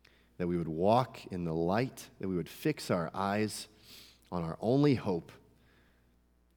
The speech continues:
on the blessed Son, the Redeemer, the light of the world, the Lamb of God.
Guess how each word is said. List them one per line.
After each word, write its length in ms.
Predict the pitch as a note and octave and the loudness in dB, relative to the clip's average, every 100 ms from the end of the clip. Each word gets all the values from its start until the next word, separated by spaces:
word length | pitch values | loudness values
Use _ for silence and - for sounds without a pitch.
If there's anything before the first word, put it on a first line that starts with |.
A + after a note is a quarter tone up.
| - | -14
on 80 | E2+ | -6
the 40 | F2 | -2
blessed 480 | D#2+ G#2 A#2+ A#2+ | 4 4 4 0
Son, 440 | G2 - D#2 D#2 D#2+ - _ | -2 -6 -6 -8 -10 -16 _
the 80 | E2+ | -6
Redeemer, 680 | E2 D#2+ F#2 G2+ G#2 G#2 G2+ - - - - _ _ - | -4 -2 0 2 4 2 0 -10 -20 -20 -20 _ _ -4
the 80 | |
light 240 | E2+ F2 G#2 | 0 4 4
of 100 | G2+ | 4
the 60 | |
world, 400 | F#2+ D#2 D#2+ D#2+ | 2 2 0 0
the 80 | D2+ | 0
Lamb 260 | D#2 F2 F#2 | -2 0 0
of 160 | F2 | -2
God. 380 | - C#2+ C#2+ C#2+ | -4 -6 -8 -10